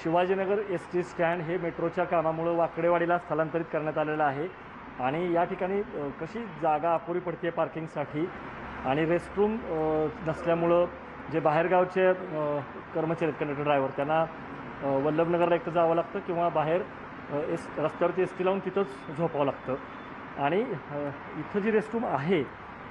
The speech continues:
पण त्यात स्पष्ट केलेलं आहे की हे विश्रांतीगृह हे फक्त शिवाजीनगर आगार, म्हणजे आता जे वाकडेवाडीला स्थलांतरित केले, त्याच चालक वाहकांसाठी असेल, म्हणजेच इतर,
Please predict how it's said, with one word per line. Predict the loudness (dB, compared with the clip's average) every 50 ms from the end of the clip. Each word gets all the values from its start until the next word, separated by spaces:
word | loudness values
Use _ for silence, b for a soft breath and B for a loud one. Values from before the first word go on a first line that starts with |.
| -14 -12 -12 -12 -6 -4
पण | -4 -2
त्यात | 0 -2 -2
स्पष्ट | 0 -2 -4 -2 -2 0
केलेलं | 0 2 2 4 4
आहे | 2 2
की | 0 -2 -4 -4
हे | -4 -6 -2 2 4 4
विश्रांतीगृह | 4 4 4 2 2 2 2 0 0 0 2 2 2 2 2 0 -2 -8 -12 -14 -14 -2 -2
हे | -2
फक्त | 0 2 0 -2 -2 -2 -8 0 2 2 2 2 2
शिवाजीनगर | 2 2 4 4 4 2 2 2 4 4
आगार, | 4 4 4 2 0
म्हणजे | 0 0 0 -2 -2 -4 -10 -16 -16 -16 -4 -4
आता | -2 0 2 2
जे | 2 4 2 2 0 0
वाकडेवाडीला | -2 -2 0 0 2 2 2 0 0
स्थलांतरित | -2 -4 -4 -4 -4
केले, | -4 -2 -2 -2 -2 -4 -10 -14 -14 -14 -14 -14 -14 -12 -2 2
त्याच | 4 4 4 2 0 2
चालक | 2 4 4 4 2 0
वाहकांसाठी | 0 0 0 0 -2 -4 -4 -2 -4 -2 0 2
असेल, | 2 2 2 0 -2 -2 -4 -6 -10 -14 -16 -16 -16 -16 -14 -6 -2
म्हणजेच | 0 2 2 2 2
इतर, | 0 -2 2 4 4 4 4 0